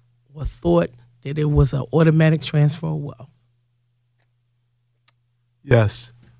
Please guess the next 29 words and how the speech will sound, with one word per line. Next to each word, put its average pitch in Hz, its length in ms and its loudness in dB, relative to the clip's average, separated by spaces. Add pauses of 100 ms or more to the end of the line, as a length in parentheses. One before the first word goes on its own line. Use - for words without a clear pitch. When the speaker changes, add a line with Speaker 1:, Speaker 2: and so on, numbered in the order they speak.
(140)
Speaker 2:
Madam 131 360 -2
Register, 131 440 0
last 139 420 -2
week 143 180 0
you 113 120 -2
had 123 280 0
a, 110 120 0
um, 104 420 -6 (320)
a 120 60 -20
distinguished 120 760 -12
guest 120 380 -10
on, 107 420 -20 (100)
on 101 160 -14
your 101 100 -16
program, 104 760 -8
uh, 98 200 -16 (560)
the, 104 420 -8
uh, 101 300 -12 (500)
Miss 117 220 0
Rachel 120 360 4
Gallegos 107 760 2
of, 104 280 -10
uh, 104 140 -16 (240)
Community 117 380 -8
Legal 107 320 -2
Services. - 760 -12 (540)
And 107 500 -10 (600)
in, 107 520 -6
uh, 107 160 -16